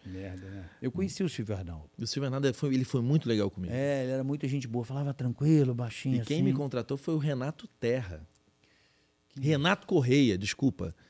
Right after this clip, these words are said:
Speaker 1: Não vou
Speaker 2: Puta,
Speaker 1: lembrar,
Speaker 2: cara, e agora
Speaker 1: sabe?
Speaker 2: que eu não sei se é o
Speaker 1: Que
Speaker 2: Renato
Speaker 1: vergonha,
Speaker 2: Correia ou o Renato
Speaker 1: porque
Speaker 2: Terra?
Speaker 1: eu conheci muito divulgador de gravadora.
Speaker 2: Não, peraí, o que era do Erva Doce, velho.
Speaker 1: Sei,
Speaker 2: Que faleceu.
Speaker 1: Venenosa.
Speaker 2: Que ele é coautor da Codinome Beija-Flor.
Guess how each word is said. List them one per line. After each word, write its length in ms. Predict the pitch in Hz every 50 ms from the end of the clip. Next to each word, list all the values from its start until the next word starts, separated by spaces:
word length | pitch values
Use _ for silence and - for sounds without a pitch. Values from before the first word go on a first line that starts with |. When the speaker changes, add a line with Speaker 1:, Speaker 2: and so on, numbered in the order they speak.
| _ _ _ -
Speaker 1:
Não 80 | 101 98
vou 80 | 90 85
Speaker 2:
Puta, 300 | 87 190 190 - - 110
Speaker 1:
lembrar, 80 | 90 - -
Speaker 2:
cara, 60 | 135
e 40 | 180
agora 280 | 202 165 143 160 160
Speaker 1:
sabe? 80 | 156 -
Speaker 2:
que 40 | 156
eu 60 | 151
não 80 | 151 135
sei 140 | - 156
se 100 | 151 -
é 40 | 156
o 40 | 151
Speaker 1:
Que 40 | 156
Speaker 2:
Renato 180 | 147 143 143
Speaker 1:
vergonha, 180 | 135 120 107 139
Speaker 2:
Correia 140 | 135 147 151
ou 60 | 147
o 40 | 143
Renato 200 | - 143 139 117
Speaker 1:
porque 120 | 107 101 -
Speaker 2:
Terra? 360 | 143 143 143 139 127 120 113
Speaker 1:
eu 60 | 139
conheci 360 | - 180 180 156 - - 202
muito 340 | 175 160 156 170 180 - 165
divulgador 520 | 131 107 123 113 131 117 117 110 101 110
de 100 | 104 101
gravadora. 280 | 95 98 101 98 101 -
Speaker 2:
Não, 40 | 90
peraí, 300 | 82 190 - - 185 185
o 40 | 175
que 80 | 165 185
era 100 | 180 180
do 100 | 170 170
Erva 220 | 175 180 160 170
Doce, 460 | 151 139 143 151 175 165 - - - 101
velho. 420 | 85 92 90 - - - - 107 _ _
Speaker 1:
Sei, 500 | - - - 156 170 175 170 147 117 107
Speaker 2:
Que 260 | 107 113 - 170 170
faleceu. 440 | 151 - - 175 180 180 139 131 160
Speaker 1:
Venenosa. 580 | 175 180 175 147 139 139 135 127 110 95 101 90
Speaker 2:
Que 160 | 87 - 147
ele 160 | 156 156 156 160
é 800 | 156 156 156 156 156 151 151 151 147 147 143 139 139 131 127 123 -
coautor 760 | - 147 147 156 156 147 135 - - 135 139 156 165 160 156
da 640 | 143 143 147 147 147 147 147 143 143 143 139 139 135 -
Codinome 380 | - 147 135 131 131 143 143
Beija-Flor. 600 | 143 147 135 143 127 - - 120 123 135 127 110